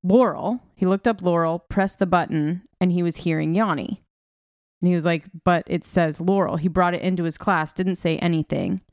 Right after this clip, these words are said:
and just played it, and just asked what people heard. And so there was two different things. And then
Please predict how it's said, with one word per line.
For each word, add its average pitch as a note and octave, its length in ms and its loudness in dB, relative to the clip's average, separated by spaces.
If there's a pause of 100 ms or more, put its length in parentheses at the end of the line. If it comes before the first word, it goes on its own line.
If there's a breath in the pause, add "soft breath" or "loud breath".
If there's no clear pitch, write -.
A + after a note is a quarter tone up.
(720)
and E3+ 240 0
just E3 220 -4
played G#3+ 320 0
it, - 280 -8 (420)
and E3+ 240 0
just E3 200 -4
asked D#3+ 320 -2
what D#3+ 220 -4
people D3+ 400 -4
heard. - 500 -2 (440 soft breath)
And F3+ 120 0
so F3 140 0
there E3 140 0
was D#3+ 160 -6
two - 280 -2
different E3 340 -4
things. D3 280 -4
And G3+ 180 2
then F#3+ 280 -2